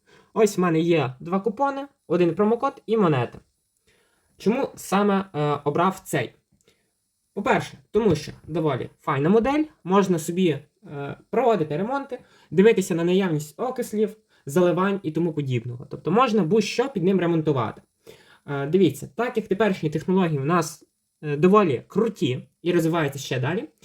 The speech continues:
треба, відповідно, е, їх, скажімо так, ремонтувати. Тобто, якщо щось поламалось,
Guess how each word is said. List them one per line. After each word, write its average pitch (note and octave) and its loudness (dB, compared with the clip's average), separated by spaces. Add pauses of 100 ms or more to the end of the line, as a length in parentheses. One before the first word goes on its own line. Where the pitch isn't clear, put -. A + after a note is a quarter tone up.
(220)
треба, A3 0
відповідно, F#3+ 2 (200)
е, D3+ -6
їх, D3 0
скажімо D3+ -2
так, F#3 -2
ремонтувати. E3 2
Тобто, - -16
якщо D#3+ -6
щось C3+ -8
поламалось, C4+ -8